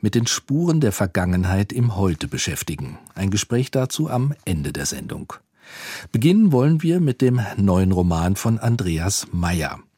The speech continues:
Ein bisschen größenwahnsinnig klang es schon, als der neunzehnhundertsiebenundsechzig in Bad Nauheim geborene Autor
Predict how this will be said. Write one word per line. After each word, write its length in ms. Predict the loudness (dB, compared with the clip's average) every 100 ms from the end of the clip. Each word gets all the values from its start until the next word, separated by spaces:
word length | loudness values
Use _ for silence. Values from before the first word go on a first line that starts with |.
| _
Ein 180 | -2 0
bisschen 280 | 2 2 0
größenwahnsinnig 840 | 2 2 2 4 2 2 0 0
klang 240 | -2 0 2
es 100 | 2
schon, 240 | 0 0
als 300 | -2 -4 -4
der 260 | -2 -4 -4
neunzehnhundertsiebenundsechzig 1400 | -6 -6 -4 -2 0 -2 0 0 2 2 0 -2 -2 -2
in 120 | -2 -2
Bad 240 | -4 -2
Nauheim 540 | 0 2 0 2 2
geborene 540 | 2 2 0 2 0 0
Autor 400 | 0 2 0